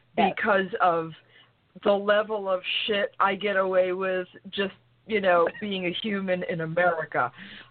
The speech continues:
Speaker 2: Um, because I
Speaker 1: Right.
Speaker 2: get away with a huge level of shit. Um, you know, 'cause I won't go to jail for saying I think someone's an asshole, which is kind of a relief
Speaker 1: Right.
Speaker 2: because during the last four years,
Speaker 1: Yeah.
Speaker 2: it was kind of touch and go.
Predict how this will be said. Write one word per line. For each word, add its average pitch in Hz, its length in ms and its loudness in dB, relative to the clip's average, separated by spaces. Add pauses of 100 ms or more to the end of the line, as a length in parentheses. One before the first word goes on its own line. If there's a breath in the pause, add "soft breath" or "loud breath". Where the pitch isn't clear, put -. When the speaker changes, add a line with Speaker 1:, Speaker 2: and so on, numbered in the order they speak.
Speaker 2:
Um, 175 380 4
because 196 280 -4
I 220 80 4
Speaker 1:
Right. 220 180 8
Speaker 2:
get 226 40 4
away 214 280 2
with 190 140 -6
a 180 60 -6
huge 190 300 -6
level 175 400 0
of 165 60 -4 (280)
shit. 180 280 0 (480 loud breath)
Um, 170 480 0 (100)
you 190 160 -2
know, 165 360 0
'cause 185 240 -4
I 196 100 0
won't 208 240 -2
go 202 140 -4
to 185 140 -8
jail 180 420 2
for 180 120 -8
saying 165 720 -6
I 160 240 2 (100)
think 165 240 -2
someone's 156 320 -4
an 156 80 -2
asshole, 151 560 0
which 160 220 0
is 214 100 2 (120)
kind 269 280 2
of 277 100 -4
a 277 80 0
relief 220 240 2
Speaker 1:
Right. 196 280 2
Speaker 2:
because 185 340 -4
during 180 240 0
the 175 80 -2
last 185 380 4
four 165 180 0
years, 160 220 2
Speaker 1:
Yeah. 247 260 2 (240 loud breath)
Speaker 2:
it 294 100 -2
was 359 180 2
kind 370 260 2
of 370 80 -12
touch 349 260 0
and 359 120 -4
go. 370 340 2